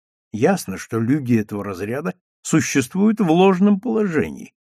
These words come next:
но будь их относительно немного, проблему можно было бы не замечать. Однако же число их велико. Это большинство священников и педагогов, почти вся братья чиновников англо-индийской администрации,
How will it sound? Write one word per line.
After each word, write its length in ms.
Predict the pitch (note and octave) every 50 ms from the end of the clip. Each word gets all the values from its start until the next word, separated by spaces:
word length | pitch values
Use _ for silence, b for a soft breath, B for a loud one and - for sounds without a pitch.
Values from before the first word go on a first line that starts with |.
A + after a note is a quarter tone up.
| _ _
но 140 | C#3 D3+ C#3+
будь 300 | C3+ E3+ G3 F3+ - C3+
их 120 | A#2+ -
относительно 720 | C3 B2 B2+ C#3+ C3 B2+ - D#3 C#3 - C#3+ C#3 C#3 C3+
немного, 680 | B2+ B2+ C3 B2+ C#3 D#3+ G3+ A#3+ A#3 G3 D#3+ G#2 - _ _ _ _ _ _ _ _ _
проблему 540 | _ B2 C3 B2 A2+ C3 D3 F3+ G3 G#3+ A#3
можно 320 | A3+ G#3+ G3 F#3 F3 G#3+ G#3
было 220 | F#3+ F#3+ G3+ G3
бы 100 | F#3+ G3+
не 140 | G#3+ G#3+ A3
замечать. 760 | G#3+ G#3+ B3+ C4 C4 - - - E3+ - - _ _ _ _ _ _ _ _ _ _ _ _ _ _ _ _ _ _ _ _ _ _
Однако 420 | - A2+ G#2+ C3 E3+ F#3 - A3+
же 140 | G#3+ G#3+ G#3
число 480 | F3+ - - G#3 - - C#3 B2+ C#3 E3
их 280 | F3+ F3+ - - _ _
велико. 640 | F3+ D3+ D3+ E3+ E3 F3+ E3 - _ - - - _ _ _ _ _ _ _ _ _ _ _ _ _ _ _ _ _ _ _ _
Это 180 | - F#3+ F3 G3
большинство 640 | F3+ G3 G3 F3+ - G3+ F#3+ F3 - - B3 A3
священников 960 | - - D3 C#3 B2+ A#2 - - - E3+ F3+ F#3 E3+ D3+ - - B2 - - -
и 100 | - F3
педагогов, 800 | C3 B2 C#3+ C#3 C3+ B2 A2+ A2 A2 A2 A2 G#2+ A2 - - _ _ _ _ _ _ _
почти 400 | - F3 E3+ - - - B3 G#3+
вся 260 | - - - F#3 F#3
братья 540 | E3 C#3+ - D3+ E3 D#3+ - - D#3 D3+ C#3
чиновников 840 | B2 - - C#3+ C#3 C#3 C3+ C3+ B2 C3+ B2+ A#2 - - A#2+ - -
англо-индийской 960 | C3+ C3+ C3+ C3 A2+ A#2 A#2+ B2 A#2+ A#2 A2+ G#2+ B2 B2 A2 - - - B2 A2
администрации, 1040 | G#2 A2 A#2 A2+ G#2+ G#2+ G#2 - - C#3+ D3 D3 B2 - - C3 C3 B2 - -